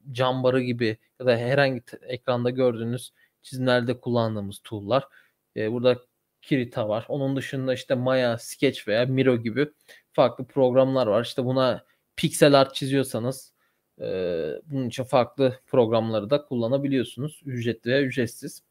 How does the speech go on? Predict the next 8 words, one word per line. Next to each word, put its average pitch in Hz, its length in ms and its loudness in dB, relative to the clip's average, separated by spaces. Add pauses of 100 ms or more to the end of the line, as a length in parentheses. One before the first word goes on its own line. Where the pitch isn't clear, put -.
(440)
Bunların 190 300 10
bir 190 60 8
de 247 40 12
animasyon 220 600 4
kısımları 156 480 2
var. 175 220 2 (400)
E, 127 340 2
atıyorum 156 560 2